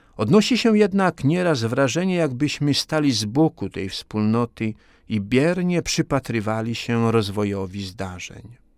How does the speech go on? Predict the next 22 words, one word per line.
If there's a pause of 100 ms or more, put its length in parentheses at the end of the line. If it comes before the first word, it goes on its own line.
(1600)
Może
właśnie
teraz, (520)
już
po
zakończeniu
roku
Pawłowego, (840)
warto
porównać
relację
świętego
Pawła
do
Kościoła (380)
z
jednej
strony (400)
i
moją (180)
z
drugiej.